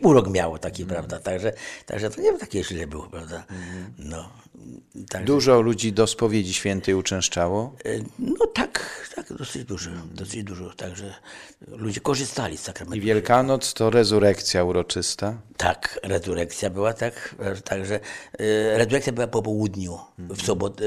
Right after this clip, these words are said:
Speaker 1: e, w sobotę, za, Wielką Sobotę zawsze, bo teraz
Speaker 2: Mhm.
Speaker 1: dawniej było tak w ten sposób,
Speaker 2: Mhm.
Speaker 1: że przekładało się na tego,
Speaker 2: Mhm.
Speaker 1: także, no, e, pasterka na przykład, miałem dwie pasterki, miałem, e, w Piotroszewie jedno, druga w, w Bieniewie miałem, miałem,
Speaker 2: Mhm.
Speaker 1: także tego, że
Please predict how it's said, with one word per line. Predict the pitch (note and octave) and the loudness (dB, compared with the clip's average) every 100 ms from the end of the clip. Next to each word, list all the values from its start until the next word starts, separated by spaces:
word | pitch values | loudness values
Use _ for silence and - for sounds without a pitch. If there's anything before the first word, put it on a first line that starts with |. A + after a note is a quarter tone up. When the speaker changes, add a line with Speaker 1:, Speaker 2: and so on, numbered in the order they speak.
| G#2 G2+ G2 | -2 -2 -6
Speaker 1:
e, | G#2 | -6
w | |
sobotę, | - F#2 F2 F2+ | -2 -2 -2 -4
za, | F2+ | -4
Wielką | F#2 G2+ G2 | -2 -2 -4
Sobotę | F#2+ F2+ F#2+ F2 | -6 -8 -8 -8
zawsze, | F2+ - F#2+ | -10 -10 -10
bo | G2 | -8
teraz | F2+ F#2+ | -4 -2
Speaker 2:
Mhm. | F#2+ G2+ | -2 -4
Speaker 1:
dawniej | F2+ F#2 | -6 -6
było | E2+ F2+ | -8 -10
tak | - F#2 | -8 -10
w | - | -10
ten | F2+ | -12
sposób, | - F2+ F#2 | -10 -8 -8
Speaker 2:
Mhm. | G#2+ B2 | -8 -10
Speaker 1:
że | - - - - - | -16 -18 -20 -20 -10
przekładało | - G2 F2 F2 D#2+ D#2+ | -8 -6 -4 -4 -4 -6
się | G2 | -8
na | F2+ | -8
tego, | F#2+ F#2+ F#2 | -10 -10 -10
Speaker 2:
Mhm. | G#2+ | -10
Speaker 1:
także, | G#2 G2 - - - - - - - - | -10 -12 -14 -16 -18 -20 -20 -20 -20 -16
no, | F#2 F2+ F2+ G#2+ - - A#2 | -10 -8 -8 -10 -16 -20 -18
e, | G#2 - - - - | -18 -18 -18 -18 2
pasterka | B2+ - C3+ A2+ - G#2+ | 4 6 8 6 6 0
na | G2+ | 0
przykład, | - G2+ A2+ G#2 | -2 -2 -2 0
miałem | G#2 | -2
dwie | F#2+ G2+ | 0 0
pasterki, | G2 - F#2 - E2 | 0 -4 -8 -8 -12
miałem, | E2+ E2+ F2+ | -8 -6 -8
e, | G2 G2+ G2 F2 - - | -12 -16 -16 -18 -20 -18
w | - | -12
Piotroszewie | F#2+ - G2 A#2 A2 G#2+ F#2+ - - - | -10 -6 0 4 4 2 -2 -10 -18 -8
jedno, | G#2 G#2+ G2+ G2 G2 | 2 2 2 -4 -4
druga | F#2+ F2+ F#2 | -10 -12 -10
w, | F2 | -12
w | F2+ - - - F#2+ | -14 -14 -12 -10 -10
Bieniewie | E2+ F#2+ F#2 D#2+ E2 D#2 | -4 -2 0 -2 -4 -10
miałem, | F2 F2 E2+ | -12 -12 -14
miałem, | F#2 F2+ | -14 -12
Speaker 2:
Mhm. | F#2 F2+ | -10 -10
Speaker 1:
także | F#2+ G2+ | -10 -12
tego, | G2 G2 | -14 -16
że | - | -16